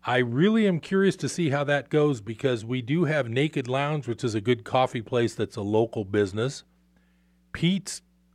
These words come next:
couldn't make it there for whatever reason. Can a local business like Chico Coffee Company come in and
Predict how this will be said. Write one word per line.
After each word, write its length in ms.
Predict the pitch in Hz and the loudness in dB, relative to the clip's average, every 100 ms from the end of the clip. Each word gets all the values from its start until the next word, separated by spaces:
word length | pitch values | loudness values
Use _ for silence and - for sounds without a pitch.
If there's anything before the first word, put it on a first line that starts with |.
| _ | _
couldn't 320 | - 165 143 | 4 4 4
make 240 | 147 180 | 2 2
it 120 | 147 - | 0 0
there 180 | 120 | 0
for 180 | 120 123 | 2 2
whatever 400 | 113 123 127 117 | 4 6 6 4
reason. 560 | 104 147 147 117 120 - _ _ _ _ _ _ _ _ _ _ _ _ _ | 2 2 2 0 -4 -10 _ _ _ _ _ _ _ _ _ _ _ _ _
Can 420 | - 160 165 170 160 | -4 2 4 2 0
a 160 | 143 127 | 0 2
local 420 | 120 160 170 165 | 6 6 6 0
business 480 | 135 151 143 160 - | 4 2 2 0 2
like 220 | 123 - | 0 -2
Chico 400 | - 151 156 143 | -2 0 4 2
Coffee 460 | - 131 139 139 | 2 0 0 -2
Company 440 | 120 143 139 143 139 | -4 -4 -2 -2 -4
come 240 | - 131 | -2 0
in 160 | 135 139 | 2 0
and 220 | 120 101 | -2 -4